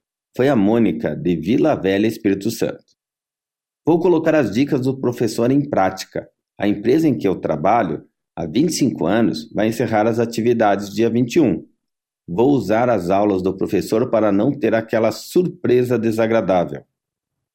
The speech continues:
Eu compartilhei com minha sobrinha as dicas dele e o resultado foi top. Já realizou três projetos, sonhos. Um deles, morar sozinha,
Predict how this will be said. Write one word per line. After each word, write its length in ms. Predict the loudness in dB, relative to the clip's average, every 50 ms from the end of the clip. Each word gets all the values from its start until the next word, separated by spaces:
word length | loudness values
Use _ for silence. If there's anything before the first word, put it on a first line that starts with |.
| _ _ _ -2
Eu 140 | -2 0
compartilhei 800 | 0 0 0 0 0 0 -2 0 0 0 2 2 2 2 2 0
com 100 | 0 0
minha 220 | 0 2 2 2 0
sobrinha 600 | 0 -2 -4 -2 0 0 0 2 2 0 0 -2
as 200 | -4 -6 -6 -4
dicas 340 | -4 -4 -2 0 -2 -2 -2
dele 420 | 0 0 2 2 0 -2 -6 -10 -14 _ _ _ _ _
e 80 | -2 0
o 40 | 2
resultado 560 | 2 2 2 2 0 0 0 0 0 0 -2
foi 180 | -2 -2 -2 -2
top. 420 | -2 -2 -2 -2 -2 -6 -12 -20 -20 -20 _ _ _ _ _ _ _ _ _ _ _ -2
Já 80 | 0 2
realizou 340 | 2 2 2 2 0 0
três 280 | 0 2 0 0 0 0
projetos, 640 | 0 0 2 2 2 0 0 -2 -6 -14 -20 -20 -20 _ _ _
sonhos. 580 | -10 -4 0 0 2 2 0 -2 -6 -10 -14 -20 _ _ _ _ _ _
Um 160 | 0 2 2 4
deles, 500 | 4 4 4 4 2 0 0 -2 -6 -6
morar 360 | -2 0 0 2 2 2 0 0
sozinha, 720 | 0 0 0 0 0 0 2 2 2 2 0 -2 -4